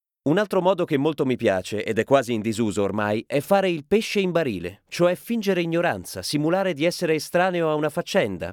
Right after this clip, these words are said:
per evitare noie e conseguenze. Ricorda il muto come un pesce. Il citato barile viene evocato perché i pesci sotto sale, stipati nel barile, non si muovono, non agiscono,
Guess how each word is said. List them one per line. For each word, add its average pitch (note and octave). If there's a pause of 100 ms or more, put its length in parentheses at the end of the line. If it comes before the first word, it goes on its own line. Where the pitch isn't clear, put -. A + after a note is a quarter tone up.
per B2
evitare A#2+
noie A#2
e G2+
conseguenze. G#2 (580)
Ricorda G3+
il F#3
muto A3
come G3
un F#3+
pesce. G2 (500)
Il D#3
citato G#3
barile A#2+
viene F3+
evocato E3
perché C#3+
i D#3
pesci F#3
sotto D#3+
sale, F#2
stipati D#3
nel A2
barile, G#2
non C#3+
si D#3+
muovono, F#2+
non B2
agiscono, G#2